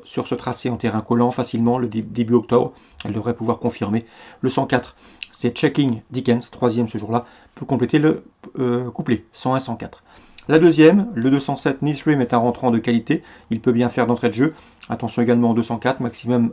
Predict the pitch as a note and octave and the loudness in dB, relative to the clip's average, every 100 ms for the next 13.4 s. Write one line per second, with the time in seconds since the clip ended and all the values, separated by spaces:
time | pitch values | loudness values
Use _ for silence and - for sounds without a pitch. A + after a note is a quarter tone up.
0 | - A#2 A#2 A2+ C3+ C3+ - A#2 G#2+ A#2+ | -4 -4 0 0 -2 -4 -6 -4 -2 -2
1 | A2+ A#2 A#2+ A2+ G#2+ A#2+ A#2 E3 C#3+ - | -2 0 -2 -4 -4 -2 0 6 4 4
2 | - - - - B2+ F#3 E3+ E3 D3+ B2 | -16 -12 -8 -2 4 6 6 4 4 2
3 | C3 A#2+ A#2 A#2+ A2+ - B2+ C3 A#2+ C3 | 2 2 0 0 0 0 0 0 0 0
4 | A#2+ A#2+ A#2+ B2 D#3 - - - - - | 2 0 2 2 0 -4 -20 -20 -20 -20
5 | - B2 A#2+ - A#2+ C#3+ A#2+ A#2 - C#3 | -6 -2 -2 -2 -4 -2 -2 -2 -2 -2
6 | B2+ A#2 D#3 - C3 C#3 - - - D3+ | 0 0 -4 -2 0 0 -2 -20 -8 2
7 | D#3+ B2+ B2 B2 A2+ A#2+ A2+ - A#2+ A#2 | 2 4 -2 -2 -2 0 -2 0 0 0
8 | A2+ A2 B2+ A2+ - A#2+ A#2+ A2+ A#2+ A2+ | -2 -2 0 0 0 0 2 0 0 0
9 | A2+ A#2 A#2 A#2+ B2+ A2+ C3+ C3 C3 B2+ | 2 2 2 2 2 2 2 4 2 2
10 | A2 G#2 C#3+ C3+ - - - - - A2 | -2 -2 -2 -2 -6 -20 -20 -14 -8 0
11 | D3+ A2+ A#2+ B2 - B2 A#2+ A#2+ A2+ A2 | 2 4 4 0 -6 -6 -2 -2 -2 0
12 | B2 A#2+ A#2 - A#2+ G#2 C3+ C3+ A2 C3+ | 0 0 -2 -6 -8 -8 -6 -6 -4 -2
13 | A#2+ A2+ G#2+ | 0 0 0